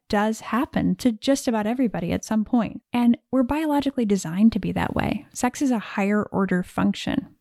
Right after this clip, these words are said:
You know, so if you can picture a culture that's going through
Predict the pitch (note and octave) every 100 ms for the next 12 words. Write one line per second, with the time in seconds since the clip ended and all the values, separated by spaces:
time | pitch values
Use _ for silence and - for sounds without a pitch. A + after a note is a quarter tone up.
0 | _ G#3 G3+ G3+ A3 A3+ A3 - C#4 -
1 | B3 G3+ - A3+ C#4+ - A3+ G3 - _
2 | A3 G#3 - - - _ _ _ G#3 A3+
3 | A3+ G#3 - G3+ G#3 G#3+ G#3